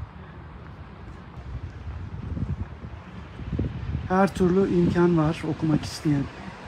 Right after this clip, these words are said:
için. Her türlü imkan yanında ikram da var. Çay gibi, kahve gibi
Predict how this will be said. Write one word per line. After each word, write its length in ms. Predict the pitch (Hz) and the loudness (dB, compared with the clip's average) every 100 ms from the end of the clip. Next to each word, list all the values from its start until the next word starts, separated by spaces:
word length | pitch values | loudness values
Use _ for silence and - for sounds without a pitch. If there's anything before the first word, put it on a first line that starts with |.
| - | -2
için. 360 | 170 - 156 143 139 | 0 4 4 4 4
Her 260 | 165 170 | 6 6
türlü 380 | - 170 175 165 - - - - - - - - - - - - - - - - - - - - | 6 6 8 6 2 -8 -6 -6 -6 -10 -14 -10 -10 -10 -16 -16 -18 -18 -16 -16 -16 -16 -4 6
imkan 380 | 165 156 175 180 | 8 8 8 8
yanında 600 | 175 160 151 147 160 165 - - - - | 10 8 6 6 4 2 -4 -18 -4 -2
ikram 460 | 151 175 170 170 | 2 6 8 8
da 180 | 147 127 - | 4 0 -4
var. 400 | 143 156 - - - - - - - - - - - - - - - - - - - - - | -2 0 -2 -10 -14 -16 -18 -18 -18 -20 -20 -18 -18 -18 -18 -16 -16 -16 -16 -16 -16 -16 -16
Çay 340 | - 165 180 170 | -2 4 6 6
gibi, 440 | 165 156 180 170 - - - - - - - - - - - - - - - - | 4 6 6 4 -2 -14 -16 -18 -18 -18 -18 -18 -18 -16 -16 -16 -18 -16 -16 -10
kahve 420 | - 160 151 170 | 2 6 8 8
gibi 380 | 160 151 151 156 | 6 6 6 6